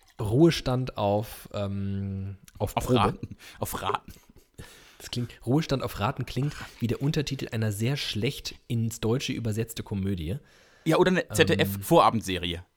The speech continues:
Speaker 1: Genau.
Speaker 2: Siebzehn Uhr dreißig nach, äh, Marienhof und Vorverbotene Liebe, Ruhestand auf Raten mit Wolfgang
Speaker 1: Oh.
Speaker 2: Stumpf.
Speaker 1: Brutal. Ähm,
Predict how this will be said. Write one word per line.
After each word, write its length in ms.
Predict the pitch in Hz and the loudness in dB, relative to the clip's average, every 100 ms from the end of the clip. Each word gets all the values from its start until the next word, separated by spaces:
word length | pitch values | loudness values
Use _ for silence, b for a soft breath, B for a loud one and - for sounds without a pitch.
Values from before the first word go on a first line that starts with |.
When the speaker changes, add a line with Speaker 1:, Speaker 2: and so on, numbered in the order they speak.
| - | 4
Speaker 1:
Genau. 360 | 202 78 67 - | 4 4 -2 -4
Speaker 2:
Siebzehn 340 | 120 196 196 | 0 2 6
Uhr 60 | 185 | 8
dreißig 440 | 131 156 202 208 | 10 10 8 0
nach, 220 | - 175 | 0 0
äh, 120 | - 151 | 2 2
Marienhof 480 | 151 180 202 196 | 4 4 4 4
und 80 | 190 | 4
Vorverbotene 460 | 143 165 156 170 151 | 2 2 2 2 2
Liebe, 340 | 151 165 151 | 2 2 2
Ruhestand 500 | 127 139 208 151 143 | 2 2 0 2 0
auf 160 | 131 131 | 0 2
Raten 360 | 123 123 92 92 | 2 4 0 2
mit 260 | 107 - b b | 0 0 b b
Wolfgang 320 | 123 110 135 | 4 4 2
Speaker 1:
Oh. 20 | |
Speaker 2:
Stumpf. 400 | - 147 107 - _ b b b b b b b _ - | 4 4 4 -6 _ b b b b b b b _ -18
Speaker 1:
Brutal. 560 | - 107 98 92 113 131 - _ - | -8 -6 -4 -4 -4 -6 -14 _ -2
Ähm, 500 | 120 113 117 117 113 | 2 2 2 0 -2